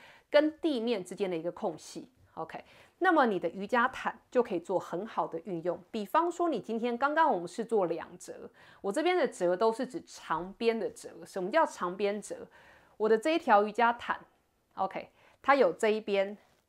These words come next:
这两，上下两边是一样长，然后有侧边的两边。我现在上面的这一边跟侧面这一边比起来，侧面是长边，所以我们都是折在长边上。OK，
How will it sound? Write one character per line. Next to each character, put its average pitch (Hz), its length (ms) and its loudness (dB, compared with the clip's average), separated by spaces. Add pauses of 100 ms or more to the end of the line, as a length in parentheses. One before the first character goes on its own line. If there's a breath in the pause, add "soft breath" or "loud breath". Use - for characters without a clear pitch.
(200)
这 262 120 2
两， 180 220 0
上 208 220 -2
下 214 160 4
两 160 180 -2
边 180 180 -2
是 180 120 -8
一 160 80 -6
样 165 200 -4
长， 165 200 -10
然 165 80 -10
后 190 180 0
有 - 200 -8
侧 - 240 -2
边 190 180 -2
的 175 80 -2
两 156 220 -6
边。 170 260 -6 (1200 soft breath)
我 190 180 4
现 262 320 -2
在 254 200 6
上 269 360 2
面 240 180 0
的 190 80 -4
这 196 140 -4
一 190 100 -2
边 185 300 -4
跟 196 200 0
侧 302 340 0
面 233 200 0
这 208 120 0
一 202 40 0
边 208 200 -2
比 175 180 -6
起 175 100 -12
来， 151 100 -4
侧 247 280 2
面 208 180 -2
是 196 140 -6
长 147 340 -10
边， 147 220 -6
所 180 140 -4
以 - 20 8
我 226 80 4
们 170 100 -4
都 190 140 2
是 190 140 -2
折 165 280 -6
在 175 160 -4
长 143 280 -12
边 143 260 -12
上。 - 240 -10 (500 soft breath)
OK， - 260 -12